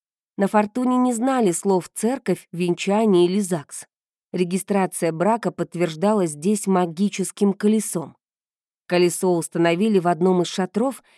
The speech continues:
и ректор Терренс запустил его, как только Марго и Вилс встали перед деревянной конструкцией и объявили о своём намерении создать семью. Колесо пришло в движение, завращалось с невероятной скоростью,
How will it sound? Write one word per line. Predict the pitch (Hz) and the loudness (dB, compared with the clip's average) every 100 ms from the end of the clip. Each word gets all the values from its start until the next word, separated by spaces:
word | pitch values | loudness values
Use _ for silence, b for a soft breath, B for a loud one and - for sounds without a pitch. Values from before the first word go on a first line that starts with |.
| b | b
и | - 233 | -2 2
ректор | 220 208 196 180 | 2 0 -4 -4
Терренс | - 269 254 233 - | -2 -2 -2 -4 -4
запустил | 185 190 190 - - 277 | -4 -2 -2 -4 -4 -2
его, | 240 208 202 | 0 0 0
как | - 262 - | -2 -10 -8
только | - 262 233 220 | -6 -4 -4 0
Марго | 202 196 185 190 | 0 0 0 2
и | 175 | 2
Вилс | 160 214 262 - b b | 0 -4 -4 -10 b b
встали | - - 214 226 | -10 -2 0 0
перед | 214 202 180 156 | -2 -2 -4 -4
деревянной | 170 180 175 180 180 175 | 0 2 2 2 2 0
конструкцией | 165 160 156 - 262 - 220 214 - b b | 0 -4 -4 -4 -4 -4 0 0 -2 b b
и | - | -2
объявили | 285 220 202 190 233 226 - | 0 2 0 0 0 -2 -2
о | |
своём | 180 - 185 185 170 | -4 0 2 4 4
намерении | 160 165 214 202 180 165 | 4 4 4 4 4 2
создать | - 165 151 156 147 | 0 -4 -4 -10 -8
семью. | - 165 143 131 - _ _ _ _ _ _ _ _ | -2 -2 -2 -10 -14 _ _ _ _ _ _ _ _
Колесо | 196 180 180 - 190 | 2 4 4 2 0
пришло | 180 170 - 180 | 0 -4 0 0
в | |
движение, | 165 165 165 185 240 226 180 | 0 0 0 2 4 4 2
завращалось | 147 165 175 165 - 220 185 - | 2 -2 -2 -2 -2 0 0 -2
с | 196 | 2
невероятной | 202 226 262 262 220 202 170 165 165 | 4 4 0 0 2 0 2 0 0
скоростью, | - 233 269 202 - 185 170 | -2 0 2 0 0 0 0